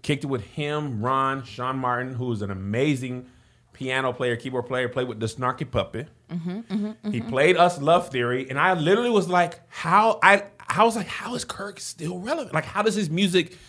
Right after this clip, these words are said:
Speaker 1: still sound new?" And I asked him, 'cause I
Speaker 2: Mm-hmm.
Speaker 1: said in my video, I said, "Kirk, how?" He was like, "Man, it's these young boys. I be playing stuff, they be like, mm, mm."
Speaker 2: <laughs> No,
Speaker 1: No.
Speaker 2: no, no.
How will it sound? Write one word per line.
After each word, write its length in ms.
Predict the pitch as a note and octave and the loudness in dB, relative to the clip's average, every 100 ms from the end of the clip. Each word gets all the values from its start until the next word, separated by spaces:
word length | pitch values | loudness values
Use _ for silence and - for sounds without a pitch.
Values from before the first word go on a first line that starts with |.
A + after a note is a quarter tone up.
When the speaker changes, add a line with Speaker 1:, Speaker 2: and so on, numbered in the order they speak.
| - _ | -20 _
Speaker 1:
still 260 | - F3 E3+ | -6 -4 -2
sound 260 | F3+ E3 | 0 0
new?" 80 | G3 | 2
And 100 | F3 | 6
I 60 | G3+ | 6
asked 460 | - F4 G#4+ - | 8 6 6 0
him, 260 | D#3+ F2 D#2+ - | -4 -6 -12 -4
'cause 120 | F#3 | 2
I 40 | |
Speaker 2:
Mm-hmm. 80 | G3+ | 2
Speaker 1:
said 200 | C#4 A3 | 2 2
in 60 | E3+ | 2
my 140 | C#3 | 2
video, 340 | B2+ F3+ G#3+ | 0 2 0
I 60 | C#4+ | -2
said, 200 | - B3+ | -8 -10
"Kirk, 280 | - F4 - | -4 -4 -4
how?" 400 | C4+ E4+ C#3+ - - _ _ _ _ | -4 -2 -4 -6 -16 _ _ _ _
He 80 | - | -8
was 140 | F#3+ | -6
like, 140 | F3+ G3 | -6 -6
"Man, 180 | A#3 | -8
it's 120 | A#3+ A#3+ | -10 -10
these 200 | A3 G3+ | -8 -6
young 200 | A#3+ A3+ | -6 -4
boys. 520 | G#3 D#3+ F#2 - - _ | -4 -4 -4 -10 -20 _
I 80 | G3+ | 0
be 80 | A#3 | 0
playing 280 | A3 A3+ A3 | -2 -2 0
stuff, 160 | A3 | -2
they 80 | G#3 | -4
be 120 | G3 | -2
like, 240 | D3 G#2 - _ C#3 | -2 -2 -4 _ -8
mm, 220 | F#3 F#3 - - | -6 -6 -12 -12
mm." 260 | D#3 D3+ - _ - | -8 -8 -10 _ 0
Speaker 2:
<laughs> 600 | A3 C4 C4+ C4 B3 G3 | 4 6 6 8 8 8
No, 460 | G3 A3+ - - | 8 10 10 8
Speaker 1:
No. 0 | |
Speaker 2:
no, 420 | G#3 F#3+ G#3+ A3 A#3 | 4 4 8 8 6
no. 440 | A3 G#3 F#3 C3+ | 2 4 6 4